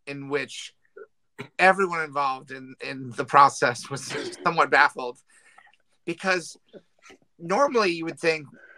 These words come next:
this kind of impulse wouldn't be so completely isolated to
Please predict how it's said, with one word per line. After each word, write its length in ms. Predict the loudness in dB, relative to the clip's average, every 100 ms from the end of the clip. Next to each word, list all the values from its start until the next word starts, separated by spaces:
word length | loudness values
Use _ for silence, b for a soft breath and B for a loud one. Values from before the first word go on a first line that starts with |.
| b b b
this 440 | -4 -2 -2 -12 -20 -20 _ -14
kind 320 | 2 4 4
of 80 | 2
impulse 600 | -8 -6 -6 -6 -10 -18
wouldn't 420 | -10 -6 -4 -6 -10
be 120 | -10
so 500 | -12 -8 -2 0 -2
completely 560 | -6 -12 -2 0 0 2
isolated 540 | 0 2 0 0 -2 -8 -6
to 300 | -6 -6